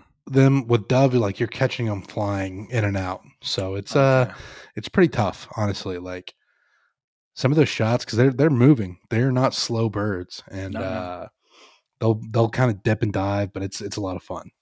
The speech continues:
Speaker 1: So, yeah, dove season versus grouse season, I guess.
Speaker 2: Yeah. Dove, dove season, grouse season, dove season, grou-, okay.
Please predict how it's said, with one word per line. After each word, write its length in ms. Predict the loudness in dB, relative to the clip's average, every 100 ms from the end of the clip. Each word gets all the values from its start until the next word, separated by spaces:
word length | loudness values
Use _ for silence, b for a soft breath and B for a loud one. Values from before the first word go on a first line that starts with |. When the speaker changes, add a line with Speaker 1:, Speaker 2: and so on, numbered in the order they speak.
| _
Speaker 1:
So, 320 | -12 -10 -8
yeah, 240 | -8 -8 -8 -2
dove 220 | 0 2
season 320 | 2 0 0
versus 260 | 0 -2 -2
grouse 320 | -2 -2 -2
season, 280 | -4 -8 -8
I 60 | -6
guess. 400 | -6 -6 -8 -12
Speaker 2:
Yeah. 380 | -16 _ -20 -20 _ _
Dove, 280 | -16 -16 -18 _
dove 260 | -6 -6 -6
season, 360 | -16 -16 -20
grouse 320 | -4 -2 0 -4
season, 420 | -8 -14 -20 _ -16
dove 240 | -16 -16
season, 260 | -18 -18 -14
grou-, 260 | -12 -6
okay. 220 | -2 -2